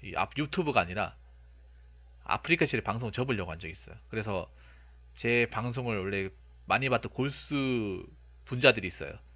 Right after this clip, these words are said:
시청자분들. 그분들한테 내가 방송을 접을지도 모른다고 얘기를 했어요. 예, 다 전달했습니다. 이 전달하니까 거짓말같이 들릴 수 있겠지만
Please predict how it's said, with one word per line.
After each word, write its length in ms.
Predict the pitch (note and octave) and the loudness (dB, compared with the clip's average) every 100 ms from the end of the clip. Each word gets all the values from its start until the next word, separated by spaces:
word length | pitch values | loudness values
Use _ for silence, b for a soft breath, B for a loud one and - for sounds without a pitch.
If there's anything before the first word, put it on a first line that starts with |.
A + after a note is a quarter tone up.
| - - | -20 -16
시청자분들. 680 | - B2 A2 F2 E2+ F2 C#3 - - - - - - - - - - - - B B B - | -12 -6 -6 -6 -8 -10 -12 -16 -20 -20 -20 -20 -20 -20 -20 -20 -20 -20 -20 B B B -6
그분들한테 840 | C#3 D3+ D3 A#2 G2 A#2+ F#2 - - - - - - | -2 0 6 6 4 0 -2 -4 -14 -20 -20 -20 -4
내가 640 | G2 G#2+ G2+ G2 D#2+ - - - - - | 0 6 6 6 2 -6 -20 -20 -20 -8
방송을 420 | - A#2+ B2+ B2+ | 0 2 2 -4
접을지도 460 | - C3+ B2+ - G2+ | 0 0 0 -4 -6
모른다고 1000 | F2+ F#2+ F2+ E2 E2 - - - - G2 | -6 -4 -2 -4 -6 -12 -20 -20 -12 -4
얘기를 260 | G#2 A#2 | 0 0
했어요. 320 | A#2+ - F2+ E2 - - - - - | -2 -4 -8 -8 -16 -20 -20 -20 -12
예, 260 | F#2 F2+ - - | -10 -10 -14 -16
다 100 | F#2+ | -10
전달했습니다. 800 | A#2+ B2 A2+ A#2+ A#2+ F2 E2 - - b b b | -6 0 2 2 -4 -12 -14 -18 -20 b b b
이 40 | |
전달하니까 880 | C3+ D#3+ D3+ D#3 C3+ C#3+ C3 F2 - - - - - - B2+ - - - | -2 8 12 12 10 4 2 0 -4 -16 -20 -20 -20 -12 -10 -10 -18 -6
거짓말같이 560 | - D#3+ G3 F3+ C#3+ B2+ | 2 4 8 10 10 8
들릴 180 | A2 | -2
수 100 | G#2+ | -2
있겠지만 520 | G2 F#2+ - A#2 F2+ | -4 -4 -6 -6 -6